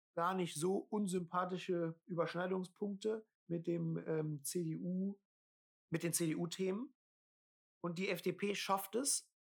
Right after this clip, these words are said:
aufgrund von geschicktem Social-Media-Auftritt, man muss sagen, das macht die F D P, glaub ich, am stärksten,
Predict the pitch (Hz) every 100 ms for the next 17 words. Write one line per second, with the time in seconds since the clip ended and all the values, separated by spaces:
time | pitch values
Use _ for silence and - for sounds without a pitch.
0 | _ 147 143 - 156 175 180 - - 165
1 | 156 135 139 - 180 - 143 139 156 147
2 | 139 139 170 156 - - - - 202 247
3 | 147 135 139 - 139 139 135 - 143 -
4 | 143 127 - 151 151 135 127 131 131 -
5 | - 139 - - 208 -